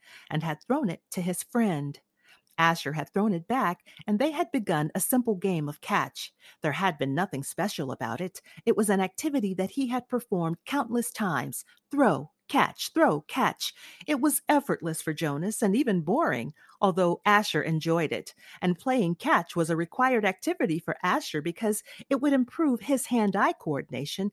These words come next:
which was not up to standards. But suddenly, Jonas had noticed, following the path of the apple through the air with his eyes, that the piece of fruit had, well, this was the part that he couldn't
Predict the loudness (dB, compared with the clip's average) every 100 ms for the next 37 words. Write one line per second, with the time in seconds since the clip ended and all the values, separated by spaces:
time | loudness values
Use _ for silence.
0 | -8 -4 2 4 4 4 4 4 2 -2
1 | -8 -4 -2 -2 -2 -4 -8 -14 _ _
2 | -20 -14 -2 -2 -2 -2 0 2 2 2
3 | -2 -6 0 2 2 -2 -2 2 2 2
4 | -2 -4 -6 -8 _ _ _ 2 2 2
5 | 0 -2 -6 -2 -2 -2 -6 -6 -6 0
6 | -2 0 -4 -4 -6 -4 -2 -2 -2 -4
7 | -2 -4 -8 -8 -4 -2 -2 -2 -4 -6
8 | -10 _ _ -14 -2 0 -2 -2 -2 -2
9 | -2 -6 -2 0 0 -2 -2 -2 -2 -12
10 | -20 _ _ _ _ -10 -2 0 0 -2
11 | -6 _ _ 0 0 2 -2 -2 -6 -4
12 | -6 -6 -8 -8 -6 -6 -4 -6 -2 -2
13 | -2